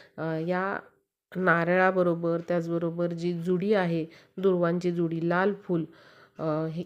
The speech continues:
या गोष्टी गणपती बाप्पांना अतिशय प्रिय आहेत. यांसोबत जर आपण एक बेलपत्र या सोमप्रदोष दिवशी गणपती बाप्पांना अर्पण केलं, तर बघा, आपल्या मनातील प्रत्येक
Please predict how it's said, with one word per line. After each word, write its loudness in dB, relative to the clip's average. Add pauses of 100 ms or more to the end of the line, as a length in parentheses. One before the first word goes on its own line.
या 2
गोष्टी -2 (120)
गणपती -2
बाप्पांना -2
अतिशय -4
प्रिय 2
आहेत. 0 (100)
यांसोबत -2 (180)
जर 0
आपण -4 (400)
एक -4
बेलपत्र 2
या -4
सोमप्रदोष 0
दिवशी -6 (400)
गणपती -2
बाप्पांना -4 (420)
अर्पण -4
केलं, -6
तर -4
बघा, -4
आपल्या -6
मनातील -4
प्रत्येक -6